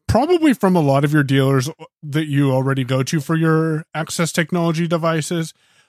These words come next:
Or if not, then hopefully they can point you in the right direction. This is kind of a smaller box.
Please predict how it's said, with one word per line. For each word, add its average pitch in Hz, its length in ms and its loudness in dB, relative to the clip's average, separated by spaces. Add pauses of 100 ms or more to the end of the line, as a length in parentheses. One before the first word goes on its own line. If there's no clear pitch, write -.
(260)
Or 294 300 2
if - 280 -6
not, 165 400 -2
then 143 160 -4
hopefully 156 300 -2
they 135 100 -2
can 120 140 -10
point 139 180 -12
you 127 80 -8
in 117 60 -6
the 113 80 -8
right 117 200 -10
direction. 107 580 -14 (460)
This 247 240 0
is 294 160 2
kind 175 420 -2
of 269 100 0
a 302 80 0
smaller 196 480 0
box. 170 560 -4